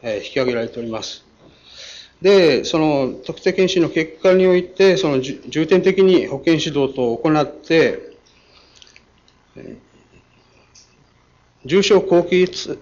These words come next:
高血圧者が平成十九年度で四パーセント、受診者の中でですね、四パーセントいらっしゃったのが、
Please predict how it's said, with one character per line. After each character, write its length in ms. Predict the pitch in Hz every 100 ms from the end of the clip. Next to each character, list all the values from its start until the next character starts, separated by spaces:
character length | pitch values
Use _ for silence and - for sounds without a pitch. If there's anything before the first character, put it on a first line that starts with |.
| -
高 160 | - 180
血 240 | 190 -
圧 140 | 185 -
者 260 | - - - - _ _ _ _
が 320 | 139 196 127 101
平 260 | - 175
成 240 | 175 180 139
十 240 | 151 165 - -
九 240 | 180 170
年 460 | 165 165 151 131 - - _ _ _ _
度 140 | - 135
で 180 | 170 123
四 160 | 165
パ 160 | 180 190
ー 40 |
セ 100 | 190
ン 60 | 156
ト、 280 | - 98 - - _ - - - 139
受 180 | 131 151
診 500 | 160 143 139 135 131
者 140 | 143
の 100 | 117
中 300 | 120 123 123
で 60 | 101
で 100 | 101
す 80 |
ね、 140 | 135 135
四 140 | 160
パ 140 | 170 196
ー 20 |
セ 140 | 202
ン 140 | 190 190
ト 340 | 233 208 - 127
い 20 |
ら 120 | 147
っ 20 |
し 180 | 147 -
ゃ 60 | 147
っ 160 | -
た 100 | -
の 200 | 120 113
が、 280 | 143 180 -